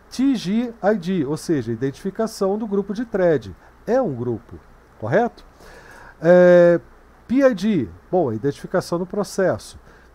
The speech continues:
P G I D é o, o, o, a identificação do grupo de processo. E aqui o I-, I D da seção é S I D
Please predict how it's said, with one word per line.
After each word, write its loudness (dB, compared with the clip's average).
P 0
G -2
I 0
D -6
é 0
o, -4
o, -4
o, -
a -2
identificação -4
do -8
grupo -4
de -14
processo. -10
E -4
aqui -6
o -8
I-, -4
I -2
D -8
da -4
seção -6
é -4
S -6
I -6
D -14